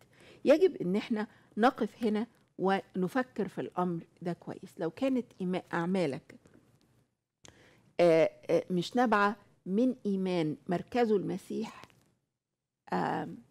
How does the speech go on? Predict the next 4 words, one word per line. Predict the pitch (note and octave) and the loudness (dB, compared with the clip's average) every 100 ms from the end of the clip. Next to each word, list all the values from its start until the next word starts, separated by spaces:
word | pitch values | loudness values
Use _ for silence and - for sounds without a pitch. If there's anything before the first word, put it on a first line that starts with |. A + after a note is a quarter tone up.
| _ _ _ _ _ _ _ _ _ _ _ _ _ _ _ _ _ _ _ - | _ _ _ _ _ _ _ _ _ _ _ _ _ _ _ _ _ _ _ 0
لازم | G3+ G#3+ F#3+ | 2 2 -2
تقف | - - F3 - | -2 -2 -4 -6
وتسأل | D#3+ F3 - - | -10 -10 -10 -14
نفسك. | C3+ D3+ | -16 -18